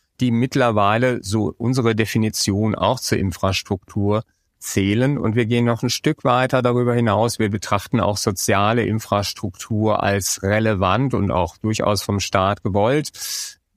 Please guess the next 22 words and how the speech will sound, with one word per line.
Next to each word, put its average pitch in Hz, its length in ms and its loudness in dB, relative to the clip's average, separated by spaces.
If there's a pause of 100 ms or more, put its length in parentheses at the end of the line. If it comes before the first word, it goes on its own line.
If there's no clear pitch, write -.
(340)
China 123 500 2
wäre 123 320 2
ein 107 240 2
Beispiel, 113 460 0
aber 110 300 2 (120)
ich - 300 -4
will 131 100 2
mich 120 220 0
lieber 120 320 2
auf 98 180 0
Australien 110 580 0
fokussieren. 123 600 0
Da 117 80 2
sind 104 180 0
wir 113 120 -2
zum 110 180 0
Beispiel 98 400 0 (160)
bei 98 160 2
einem 95 180 0
Unternehmen 113 800 0 (360)
engagiert, 113 840 0 (580)
das 104 340 0